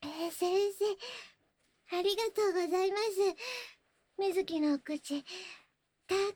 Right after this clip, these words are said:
くさんいじめてくださって、水木の本当の姿、引き出してくださって。はい。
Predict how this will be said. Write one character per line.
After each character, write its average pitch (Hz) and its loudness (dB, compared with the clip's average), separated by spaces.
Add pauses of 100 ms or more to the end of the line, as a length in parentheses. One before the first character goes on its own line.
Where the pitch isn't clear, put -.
(120)
く - -6
さ - -2
ん 494 0
い - -6
じ 453 0
め 466 -2
て 453 -2
く 415 -2
だ 403 0
さ 403 -2
っ 392 -4
て、 339 -8 (1120)
水 381 0
木 277 -4
の 262 -2 (140)
本 339 -2
当 403 0
の 403 -2
姿、 392 -2
引 269 -6 (720)
き 381 -2
出 392 0
し 466 -4
て 392 0
く 320 -6
だ 302 -4
さ 320 -8
っ 320 -8
て。 - -12
は 285 -6
い。 - -16